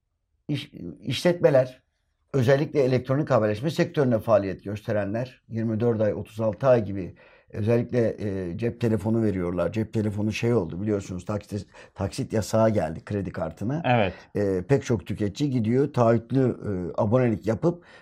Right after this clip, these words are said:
Speaker 1: onun yanında cep telefonu alıyor.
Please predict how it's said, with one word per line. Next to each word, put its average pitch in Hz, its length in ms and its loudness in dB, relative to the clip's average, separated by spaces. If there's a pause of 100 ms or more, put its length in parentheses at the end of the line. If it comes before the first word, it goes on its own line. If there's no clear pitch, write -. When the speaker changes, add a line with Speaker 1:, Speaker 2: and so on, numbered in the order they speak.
Speaker 1:
onun 135 220 2
yanında 110 680 0 (120)
cep 123 280 2
telefonu 90 420 -2
alıyor. 73 480 -8